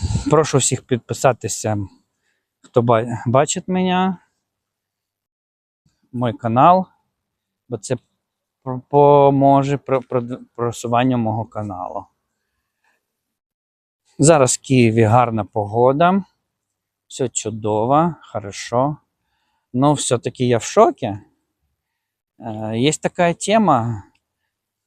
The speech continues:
Есть доверенные люди, которые управляют будинком.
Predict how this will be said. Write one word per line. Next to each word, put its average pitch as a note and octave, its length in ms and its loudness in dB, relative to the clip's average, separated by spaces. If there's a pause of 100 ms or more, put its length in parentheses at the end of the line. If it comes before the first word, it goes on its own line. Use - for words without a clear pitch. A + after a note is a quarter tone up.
(240)
Есть D3 260 -2
доверенные B2 540 -2
люди, B2 300 -4
которые A2 360 -8
управляют A#2+ 500 0
будинком. G#2+ 800 -8